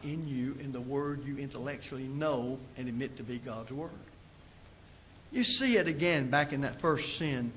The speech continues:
by Eve being deceived, by believing a lie and obeying it and sinning. Didn't she know what God said? She did. She quoted back to Satan what God said. Well, then why did she do what she did? Because there's that human element.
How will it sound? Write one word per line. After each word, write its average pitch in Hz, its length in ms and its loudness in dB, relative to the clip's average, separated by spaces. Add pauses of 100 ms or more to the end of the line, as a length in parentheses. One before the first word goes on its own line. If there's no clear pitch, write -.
(480)
by 156 180 0
Eve 160 320 2
being 143 220 0
deceived, 127 560 -4
by 123 80 -6
believing 135 420 0
a 123 60 -2
lie 139 240 4
and 135 80 2
obeying 127 480 6
it - 80 -4 (340)
and 131 100 -8
sinning. 190 380 -6 (1040)
Didn't 202 300 10
she 190 300 6
know 156 760 8
what 175 320 0
God 175 280 2
said? 196 280 -2
She 202 220 6
did. 226 500 4
She 156 200 0
quoted 156 420 4
back 175 220 4
to 226 80 -2
Satan - 440 0
what 135 200 -4
God 120 200 -4
said. - 180 -10 (760)
Well, 156 120 -4
then 151 260 0
why 170 160 -4
did 180 160 -6
she - 100 -8
do 180 200 -6
what 180 120 -8
she - 120 -12
did? 180 180 -12 (2000)
Because 147 240 2
there's 135 160 4
that 123 160 0
human 139 240 2
element. 151 360 -4